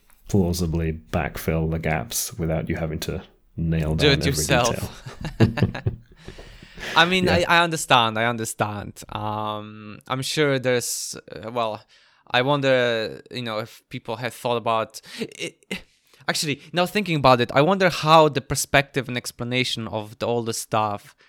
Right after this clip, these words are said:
Speaker 2: has changed over the years or decades, you know,
Speaker 1: Mm.
Speaker 2: since the books have been published. Because it's,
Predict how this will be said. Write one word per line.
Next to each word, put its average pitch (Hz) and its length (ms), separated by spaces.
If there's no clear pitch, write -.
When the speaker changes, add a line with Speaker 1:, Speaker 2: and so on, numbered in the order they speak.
Speaker 2:
has - 320
changed 120 640
over 117 240
the 107 560
years 127 440
or 113 40
decades, 104 720
you 117 100
know, 113 180
Speaker 1:
Mm. - 60
Speaker 2:
since 127 280
the - 140
books - 340
have 120 180
been 113 120
published. 110 480
Because 123 240
it's, - 220